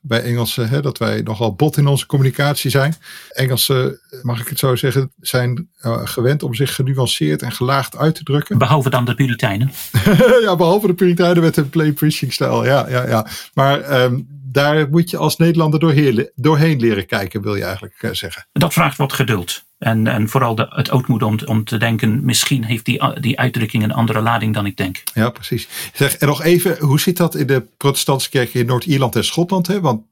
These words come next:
Speaker 1: dat mo-, nou ja, ik hoop niet dat ik te veel generaliseer, maar daar kun je misschien nog wel zeggen dat er soms wel heel, ehm, rondborstige, ehm, lieden rondlopen die,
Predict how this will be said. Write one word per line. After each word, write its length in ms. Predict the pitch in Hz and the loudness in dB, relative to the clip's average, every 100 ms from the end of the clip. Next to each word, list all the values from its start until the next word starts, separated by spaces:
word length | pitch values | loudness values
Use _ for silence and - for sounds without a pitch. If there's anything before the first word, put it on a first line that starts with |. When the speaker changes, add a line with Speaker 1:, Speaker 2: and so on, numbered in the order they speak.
| _ | _
Speaker 1:
dat 340 | 147 120 117 123 | -6 -4 -4 -2
mo-, 200 | 131 160 | -4 -4
nou 200 | 127 113 | -4 -2
ja, 180 | 92 - - | -2 -6 -18
ik 280 | - - _ | -20 -20 _
hoop 180 | 113 117 | 0 2
niet 180 | 131 | 2
dat 100 | 127 | 0
ik 100 | 110 | -2
te 160 | - 170 | 0 0
veel 160 | 165 156 | 2 0
generaliseer, 640 | 160 147 139 143 - 156 | 0 2 2 0 0 0
maar 160 | 139 113 | 0 0
daar 380 | 131 143 139 - _ _ _ | 0 0 0 -6 _ _ _
kun 140 | 135 | 0
je 120 | 131 | 2
misschien 580 | 131 123 139 127 151 151 | 0 0 0 0 -2 -6
nog 200 | 147 117 | -6 -4
wel 200 | 123 143 | 0 0
zeggen 260 | 147 165 151 | 2 0 0
dat 180 | 147 139 | -2 -2
er 160 | 135 | -4
soms 320 | 120 - 147 - | -4 -2 -2 0
wel 420 | 139 135 135 - _ _ _ | 0 0 -2 -4 _ _ _
heel, 460 | 135 143 135 135 - | 0 2 2 -2 -6
ehm, 420 | 127 123 117 117 117 117 - | -2 0 2 0 -2 -8 -14
rondborstige, 1200 | - 127 127 107 139 143 - 123 - 131 123 123 123 _ _ | -8 -2 0 0 0 0 -2 -4 -2 -2 0 -2 -6 _ _
ehm, 560 | 143 - 117 117 110 113 117 170 - | -14 -8 -6 -4 -2 -4 -8 -16 -10
lieden 320 | 120 147 147 | 0 0 0
rondlopen 600 | 131 127 123 131 131 - | 0 -2 -2 0 0 -2
die, 320 | 117 113 110 | 0 0 -2